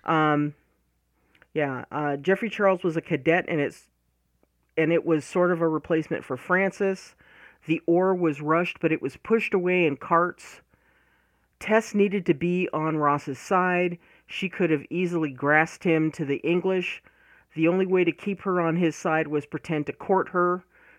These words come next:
She fell for him, and Demelza would think that was enough punishment,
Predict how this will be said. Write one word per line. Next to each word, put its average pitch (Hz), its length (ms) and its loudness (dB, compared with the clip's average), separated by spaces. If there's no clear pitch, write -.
She 196 200 -4
fell 175 260 2
for 180 160 -2
him, 175 260 2
and 151 160 2
Demelza 147 540 0
would 156 200 -2
think 165 300 -4
that 151 300 0
was 147 220 -2
enough 143 420 -2
punishment, 165 600 0